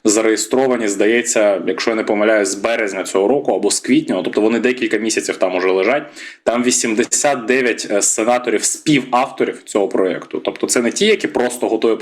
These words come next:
голосувати "за", а це саме ті, які поставили свій підпис під тим, щоб цей проект взагалі з'явився і був зареєстрований.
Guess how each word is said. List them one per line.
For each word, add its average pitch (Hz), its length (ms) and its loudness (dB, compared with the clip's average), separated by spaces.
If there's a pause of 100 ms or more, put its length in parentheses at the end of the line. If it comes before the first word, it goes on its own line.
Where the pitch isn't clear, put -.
(120)
голосувати 101 460 0
"за", 92 240 0 (280)
а - 80 -2
це 139 160 0
саме 127 260 0
ті, 156 120 2
які 165 180 0
поставили 127 460 0
свій 123 180 0
підпис 143 440 -2
під - 180 -4
тим, 123 160 2
щоб - 140 -6
цей 104 160 0
проект 110 280 0
взагалі 107 280 2
з'явився 110 500 2
і - 20 0
був 110 140 2
зареєстрований. 110 720 0